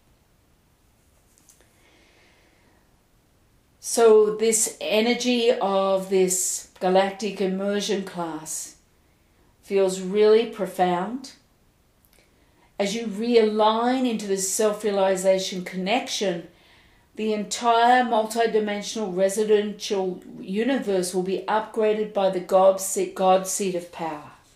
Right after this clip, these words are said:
So I look forward to being part of this sacred returning, working with you, witnessing you in this next adventure.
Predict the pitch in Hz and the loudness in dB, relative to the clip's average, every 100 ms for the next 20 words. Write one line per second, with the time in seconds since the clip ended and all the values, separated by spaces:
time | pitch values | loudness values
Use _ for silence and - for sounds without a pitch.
0 | _ _ _ _ - _ _ _ _ _ | _ _ _ _ -20 _ _ _ _ _
1 | - 220 214 226 247 247 - - _ _ | 0 2 4 6 4 4 -8 -20 _ _
2 | _ _ _ - 269 262 262 247 226 220 | _ _ _ -2 2 2 2 0 0 0
3 | 208 - - 240 247 254 254 233 - - | -2 -10 -4 0 2 2 0 -4 -4 0
4 | 220 214 220 180 196 190 208 202 202 196 | 0 0 -10 -8 -10 -8 -4 -4 -4 -6
5 | 196 180 202 233 240 233 208 202 190 202 | -6 -2 4 4 2 -6 -6 -6 -8 -8
6 | 202 196 196 _ _ _ _ - 214 240 | -6 -8 -12 _ _ _ _ -6 -4 -2
7 | 233 220 247 226 214 208 202 196 185 190 | -4 -4 -2 -2 -2 -2 -4 -4 -6 -4
8 | 170 170 - - 160 160 185 190 - 190 | -4 -6 -12 -12 -10 -2 0 0 -2 0
9 | 180 | 0